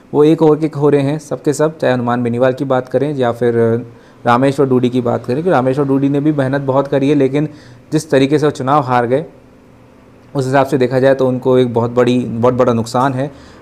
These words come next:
वहीं हनुमान बेनीवाल के साथ मिलकर कहीं ना कहीं, अ, रामेश्वर डूडी कुछ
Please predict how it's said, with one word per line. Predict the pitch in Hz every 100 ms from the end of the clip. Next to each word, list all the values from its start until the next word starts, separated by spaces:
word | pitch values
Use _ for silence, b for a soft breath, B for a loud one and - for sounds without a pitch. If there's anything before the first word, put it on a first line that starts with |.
| -
वहीं | 135
हनुमान | 123 123 135
बेनीवाल | 131 139 143 143
के | 143
साथ | - 123 131
मिलकर | 123 135 127 123 B B -
कहीं | 147
ना | 156
कहीं, | 143 151 147 - -
अ, | 110 120 120 117 117 117 113 101 - - - - - - - - -
रामेश्वर | 127 143 160
डूडी | 143 139
कुछ | 147 143